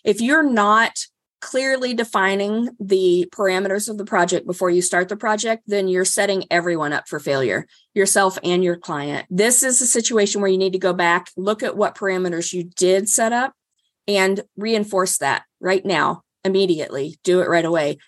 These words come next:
If you did not, it's not too late. Let them know, "This is my process. This is what I will do." That's it. Make sure that your scope is defined, even if you have to stop the project right now and do that. In my contract,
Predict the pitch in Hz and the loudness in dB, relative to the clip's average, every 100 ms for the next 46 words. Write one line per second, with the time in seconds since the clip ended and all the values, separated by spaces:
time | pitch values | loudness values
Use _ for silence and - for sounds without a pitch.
0 | _ _ - 226 269 247 262 247 262 226 | _ _ -2 -2 -2 -6 -4 0 0 2
1 | 220 247 156 104 - - - 190 196 196 | 0 2 2 0 -6 -8 -4 -2 2 0
2 | - - 185 165 131 - _ 180 180 185 | 0 0 2 2 0 -2 _ -2 -2 0
3 | 202 202 202 185 160 160 _ _ 202 208 | -2 0 0 0 -2 -6 _ _ -2 0
4 | 226 226 180 156 - 185 208 226 226 240 | 0 -4 -4 -6 -2 0 0 0 0 -2
5 | - - 208 202 202 208 190 170 165 175 | -6 -4 -2 -2 -4 -2 0 0 0 -4
6 | 220 220 220 220 214 _ _ _ _ _ | -6 -4 -2 -2 -4 _ _ _ _ _
7 | _ _ - 185 - 165 - _ _ _ | _ _ -2 0 0 0 -2 _ _ _
8 | - 214 214 - 214 220 202 190 185 - | -2 -2 0 -2 -2 -2 -2 -2 0 0
9 | 196 196 196 180 190 185 170 170 196 180 | 2 0 0 -6 -6 -4 0 0 2 2
10 | 180 185 185 180 185 - 165 170 180 190 | 2 0 -2 -2 -4 0 -2 -2 -6 -4
11 | 175 175 180 170 165 160 160 151 151 147 | -2 -2 -2 -2 -2 -2 -2 -2 -2 0
12 | 147 - _ _ _ _ _ _ _ _ | 0 -4 _ _ _ _ _ _ _ _
13 | _ _ _ - 214 240 226 220 220 226 | _ _ _ -2 0 2 2 0 -2 -2
14 | 202 190 185 160 160 | -2 -2 0 0 -2